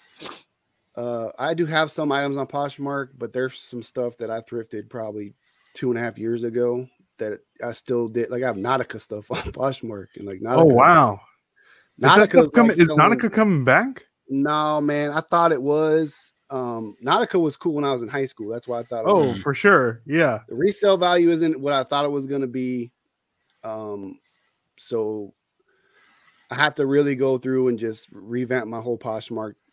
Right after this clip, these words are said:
Speaker 1: store. But sh-, shoes, I've had huge success with shoes on Poshmark because you can't beat that shipping price that customers pay for shoes on Poshmark. You know, they still have that standard rate, but, um,
Speaker 2: Hmm.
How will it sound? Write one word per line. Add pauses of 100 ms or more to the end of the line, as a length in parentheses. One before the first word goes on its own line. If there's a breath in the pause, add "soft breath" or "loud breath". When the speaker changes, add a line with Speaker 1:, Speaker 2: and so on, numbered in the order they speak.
(180)
Speaker 1:
store. (380)
But (140)
sh-,
shoes,
I've
had
huge
success
with
shoes
on
Poshmark
because
you
can't
beat
that
shipping
price (840)
that
customers
pay
for
shoes
on
Poshmark. (260)
You
know,
they
still
have
that
standard
rate, (140)
but,
um,
Speaker 2:
Hmm.